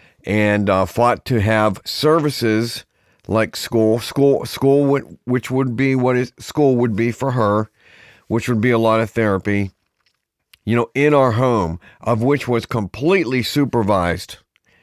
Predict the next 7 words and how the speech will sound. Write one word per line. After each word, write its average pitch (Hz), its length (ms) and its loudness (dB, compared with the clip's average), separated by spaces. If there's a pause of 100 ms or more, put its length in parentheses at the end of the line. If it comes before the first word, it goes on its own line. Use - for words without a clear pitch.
(200)
by 104 280 0
us, - 480 -2 (1600)
the 101 180 -2
parents, 95 480 -2
mom 90 220 -2
and 82 120 -4
dad. 82 380 -4